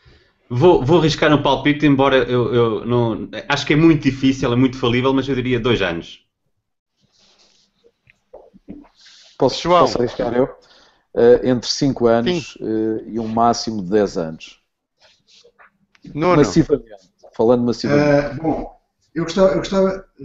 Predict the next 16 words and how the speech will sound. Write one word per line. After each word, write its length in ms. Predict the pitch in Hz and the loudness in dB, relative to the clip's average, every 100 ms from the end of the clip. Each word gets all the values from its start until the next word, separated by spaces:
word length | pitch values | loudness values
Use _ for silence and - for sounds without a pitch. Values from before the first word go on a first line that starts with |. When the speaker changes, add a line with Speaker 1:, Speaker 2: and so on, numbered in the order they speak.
| 127 | -16
Speaker 4:
rapidamente, 760 | - 185 190 180 170 180 185 185 | -4 -2 0 0 0 0 -2 -2
eh, 500 | 185 143 131 135 131 - | -4 -2 -2 -4 -6 -8
e 60 | |
pegando 360 | 123 139 165 151 | -8 -2 -2 0
na, 220 | 156 151 | 0 0
na 120 | 147 | 0
sua 260 | 143 - 147 | -2 -2 -4
questão, 420 | - - 151 175 - _ | -4 -6 -4 -4 -8 _
gostava 260 | - 160 165 | -6 -2 -2
só 140 | 165 | -2
de 60 | 147 | 0
dizer 120 | 156 | 0
duas 180 | 151 - | 0 -2
coisas. 360 | 117 98 92 - _ _ _ _ _ - | -6 -6 -8 -16 _ _ _ _ _ 2
A 120 | 170 | 4
massificação 1080 | 202 254 240 226 208 202 190 165 147 131 | 6 6 4 2 2 2 2 2 2 -2